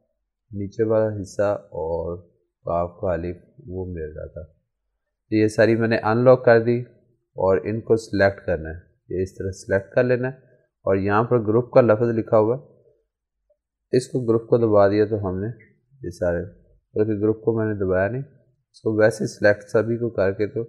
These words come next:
इसको नीचे थोड़ा कर लेते हैं, एडजस्ट कर लेते हैं अपने हिसाब से, क्योंकि हमारे पास नीचे जगह काफ़ी बच गई थी, तो हमने size में भी थोड़ा सा इसको बड़ा कर लिया और नीचे कर दिया।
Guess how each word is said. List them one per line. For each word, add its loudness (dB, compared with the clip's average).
इसको -12
नीचे -8
थोड़ा 0
कर -2
लेते -4
हैं, -2
एडजस्ट -6
कर 0
लेते -8
हैं -6
अपने -10
हिसाब -6
से, -14
क्योंकि -6
हमारे 6
पास 6
नीचे 2
जगह 6
काफ़ी 4
बच -2
गई -8
थी, -12
तो -4
हमने -4
size 0
में -4
भी -2
थोड़ा -2
सा -12
इसको -8
बड़ा -6
कर -6
लिया -6
और -2
नीचे -6
कर -8
दिया। -16